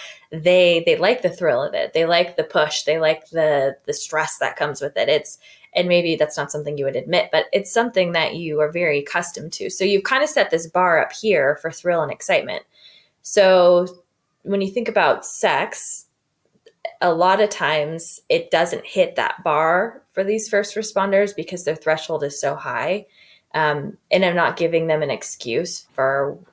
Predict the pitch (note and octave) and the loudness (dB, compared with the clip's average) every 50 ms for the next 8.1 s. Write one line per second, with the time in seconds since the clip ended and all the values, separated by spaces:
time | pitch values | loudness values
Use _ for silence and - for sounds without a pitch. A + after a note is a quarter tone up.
0 | _ _ _ _ - F3 E3+ D#3+ D#3+ - - - E3 D#3 C#3+ D3 - - - - | _ _ _ _ 0 2 2 2 2 0 0 0 0 0 -2 -2 -2 -2 0 0
1 | D3 D3 - D3 D3 - D3 C#3+ - C3+ C3+ - - E3 D#3 D3+ D3+ C3+ C3+ C#3+ | 0 -2 -2 -4 -4 -4 -6 -8 -8 -10 -10 -6 -2 -2 -2 -2 -2 -4 -4 -6
2 | D3+ - - - - - - _ _ _ F#3+ F3+ F3 F3 E3+ E3+ F3 F3+ F3 - | -8 -10 -16 -20 -20 -20 -20 _ _ _ 0 0 2 2 2 2 2 2 0 -2
3 | E3 - E3 D#3+ D#3 - - - C#3+ C3+ C3 C3+ C3+ - - - D3+ D3 C#3+ C#3+ | -2 -2 -2 -2 -2 -2 -2 0 0 2 2 2 0 -2 -2 -4 -6 -4 -4 -4
4 | B2 B2 B2 C3 E3 F3 - D3+ D#3+ D#3 D#3 D#3+ D#3 F3+ F#3 F#3+ F#3+ F3 E3 D#3+ | -6 -6 -8 -10 -12 -12 -8 -4 -2 -2 0 2 4 4 4 4 2 -2 -4 -2
5 | D3 C#3 C#3 D3+ - - C#3 - - - - - D3 D3+ D#3+ F3 F3+ - - - | -2 -4 -4 -6 -2 -2 0 0 -2 -2 -2 0 2 4 4 4 4 2 0 -4
6 | - - - - _ _ _ - F#3+ G3+ G3+ F#3+ F#3+ G3 - G#3+ G#3 E3 E3+ F#3 | -12 -20 -20 -20 _ _ _ -2 0 2 4 4 4 4 4 6 6 6 6 4
7 | - - F3 E3+ E3+ F#3 F3 - - - F3 F3 E3 D#3+ D#3+ D#3 D#3+ E3+ F3+ F3+ | 4 2 0 2 2 0 0 0 0 -2 -4 -2 0 0 2 4 4 4 2 2
8 | F3+ | -2